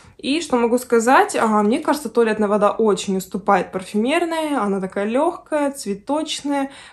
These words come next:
у неё нет никакой сладости, он абсолютно на мне не стойкий. А, яркость тоже не особо, но это прям такое цветочное направление. Я очень много положительных отзывов слышала об этом аромате, прям с удовольствием хотела с ним познакомиться,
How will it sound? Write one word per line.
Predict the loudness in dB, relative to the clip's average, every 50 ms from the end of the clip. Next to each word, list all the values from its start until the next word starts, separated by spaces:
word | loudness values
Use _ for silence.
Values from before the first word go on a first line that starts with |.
| -10 -4
у | -2
неё | 0 0 2
нет | 2 0 0 0
никакой | -4 -4 -4 -6 -4 -2 -2 -2
сладости, | -2 -4 -2 2 4 4 4 4 2 0 -2 -2 -6 -8 -4 -2 -2 0 0
он | 0 0 0 0 0
абсолютно | -2 -4 -4 -4 -2 -2 -2 -2 -2 -2
на | -2 0 0
мне | 0 0 0
не | 0 0 0
стойкий. | -2 -4 -4 2 2 4 4 4 2 -2 -6 -4 -4 -4 -4 -6 -8 -14 -20 -20 -20 -20 -20 -14 -8
А, | -4 0 2 2 4 4 2 2
яркость | 4 6 6 6 6 4 0 -6 -6 -6 -2
тоже | 0 0 2 2 4 4
не | 4 6
особо, | 4 2 2 0 0 0 0 2 0 -2
но | 0 0 0 0 0
это | 0 -2 0 -2
прям | -2 0 0 0 0 0
такое | -2 -2 -2 -2
цветочное | -2 -2 -4 -2 0 0 0 0 -2 -4 -2 -2
направление. | -2 -2 -2 -2 -2 -2 0 0 0 0 0 0 0
Я | 0 0 0
очень | -2 -2 -2 -2 -2
много | -2 -2 -2
положительных | -4 -2 -2 -2 -2 -4 -6 -6 -6 -4 -4
отзывов | -4 -2 -2 -4 -4
слышала | -2 -4 -6 -4 -4 -6 -4
об | -4
этом | -4 -4 -2 -2 -2
аромате, | 0 0 2 2 2 2 0 -4
прям | -4 -4 -4
с | -4 -2
удовольствием | -2 -2 -2 -2 -4 -6 -6
хотела | -6 -6 -2 -2 -2 -2 -2
с | -2
ним | -2 -2 -2
познакомиться, | -2 -4 -4 -4 -4 0 2 2 2 2 0 -4 -4 -6 -6 -8